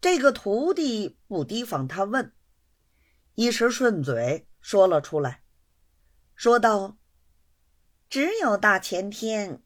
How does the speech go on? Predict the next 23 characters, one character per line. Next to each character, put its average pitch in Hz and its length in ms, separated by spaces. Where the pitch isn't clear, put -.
有 190 180
个 196 140
人 202 120
买 170 300
了 180 100
一 226 140
包 208 220
丸 190 280
药 202 200
去， - 480
这 254 140
两 175 240
天 247 260
一 233 140
直 196 560
没 214 260
有 480 200
人 156 240
来 170 160
问 196 260
过 160 160
信 226 200
儿。” 127 320